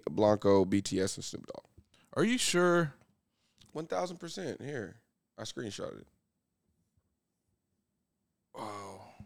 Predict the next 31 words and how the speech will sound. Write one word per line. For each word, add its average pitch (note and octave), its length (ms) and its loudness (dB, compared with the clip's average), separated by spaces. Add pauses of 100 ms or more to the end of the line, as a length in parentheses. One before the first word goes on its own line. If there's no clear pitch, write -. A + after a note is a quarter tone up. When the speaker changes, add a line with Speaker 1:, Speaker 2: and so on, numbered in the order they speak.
(760)
Speaker 1:
That's B3+ 220 10
what D4+ 120 10
I'm F3+ 160 12
saying. A#2+ 460 8
So F3+ 220 10
it's - 120 8
like, E3 300 12
we E3+ 180 12
have D3+ 160 12
now A#3+ 260 12
gotten F3 360 12
to D3 180 12
a A2+ 60 12
point C3 420 10
to A2+ 100 0
where G#2+ 300 10
it's G2 180 2
like, G2 380 6 (1120)
they D3 300 10
think F#3+ 500 6 (760)
they B2+ 200 8
can A#2+ 280 8
gauge G#2+ 760 10 (260)
the G2 460 8
credibility G2 1080 10
or F#2 560 8 (840)
overall A#2 640 12
power A2 600 12
of F#2+ 160 10
a F#2 80 6
song G2 520 10